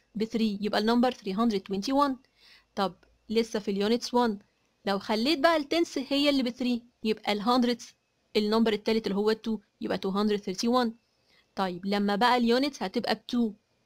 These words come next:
أنا بشكل بس في النمبر، لو خليت ال units ب two مرة ال tens هتبقى ب one ومرة ال tens هتبقى ب three. لو ال tens ب one اللي هو اللي في اللون الأحمر ده، ال units two وال tens one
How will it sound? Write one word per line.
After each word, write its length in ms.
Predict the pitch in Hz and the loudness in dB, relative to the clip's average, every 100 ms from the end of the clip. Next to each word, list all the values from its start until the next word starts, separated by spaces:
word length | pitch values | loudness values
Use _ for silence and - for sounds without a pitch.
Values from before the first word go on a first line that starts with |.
| _ - | _ -8
أنا 80 | 196 | -2
بشكل 340 | 185 247 254 | 0 0 0
بس 140 | 233 | -2
في 160 | 247 240 | -2 -2
النمبر، 360 | 240 240 196 170 | 0 0 -2 -6
لو 100 | 196 | -8
خليت 300 | 190 208 233 | -4 -2 -2
ال 180 | 240 233 | 0 0
units 160 | 240 - | 0 -6
ب 60 | |
two 260 | - 240 190 _ _ _ _ | -6 -4 -6 _ _ _ _
مرة 480 | 214 277 294 190 165 _ - | 2 4 4 0 -6 _ -4
ال 140 | 214 233 | -2 0
tens 200 | 269 262 | -2 -2
هتبقى 260 | 202 202 | -6 -4
ب 160 | 190 226 | 0 0
one 100 | 349 440 - | 0 -2 -2
ومرة 380 | 214 233 240 | 2 4 2
ال 80 | 202 196 | 0 -2
tens 200 | 220 - | -2 -4
هتبقى 420 | 196 196 - 269 _ _ _ | -8 -4 -2 -4 _ _ _
ب 80 | 240 | -8
three. 280 | 262 311 311 _ _ | -2 -2 -2 _ _
لو 180 | 190 202 | -6 -6
ال 60 | 202 | -2
tens 300 | 247 247 240 | -4 -2 0
ب 80 | |
one 240 | 233 233 226 | 2 2 -2
اللي 120 | 190 | -6
هو 100 | 196 | -4
اللي 200 | 208 202 | -2 -2
في 100 | 190 | -4
اللون 200 | 196 214 | -2 0
الأحمر 420 | 226 - 226 208 190 | 2 0 -4 -4 -4
ده، 180 | 202 202 _ _ _ - | -6 -10 _ _ _ -8
ال 220 | 208 214 | -2 0
units 140 | 233 226 | 0 -2
two 340 | - 302 427 - | -2 0 0 -2
وال 140 | - 196 226 | -8 -4 -2
tens 160 | 220 | -2
one 320 | - 226 349 | -2 0 0